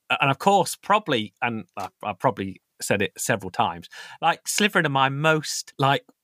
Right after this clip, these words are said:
what I think probably being a tabletop war gamer since I was probably about fifteen probably brought me into kind of playing war games online. And, you know, and you know the, the, how much time war gaming on the tabletop takes, you know, and add that to then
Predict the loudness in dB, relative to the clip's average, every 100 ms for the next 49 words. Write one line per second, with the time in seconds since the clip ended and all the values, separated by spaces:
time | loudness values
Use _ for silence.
0 | _ -4 -4 _ -6 -4 -4 2 2 4
1 | 2 2 2 2 4 2 2 -4 -2 0
2 | 0 0 0 0 -2 -2 -4 -6 -6 -6
3 | -4 -6 -2 -4 0 -2 -2 -10 -6 -6
4 | -2 0 0 0 0 0 0 -2 -4 -6
5 | -6 -2 -2 -2 -2 -2 0 -2 -2 -6
6 | -4 -4 0 -2 -2 -12 0 0 0 -4
7 | -4 -4 -4 0 2 2 0 -2 -6 -6
8 | -2 -2 -2 -4 -2 -2 0 0 0 0
9 | -2 -4 -2 0 0 -2 -10 -6 -8 -6
10 | -6 -6 -6 -6 -6 -4 -6 -6 0 0
11 | 2 0 0 -6 -4 -4 -4